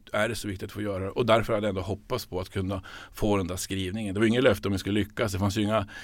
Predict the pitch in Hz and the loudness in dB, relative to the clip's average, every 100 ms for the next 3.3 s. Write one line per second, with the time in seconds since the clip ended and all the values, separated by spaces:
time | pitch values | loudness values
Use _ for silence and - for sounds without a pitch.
0 | - - 107 107 151 113 104 143 92 98 | -14 0 0 6 6 8 6 4 4 2
1 | 110 104 92 - 95 - 98 123 117 - | 2 2 0 -6 -8 -6 -2 -2 -2 -2
2 | 87 101 101 98 98 - 87 87 87 92 | -6 -4 -6 -6 -8 -6 -10 -10 -8 -8
3 | 95 95 | -6 -6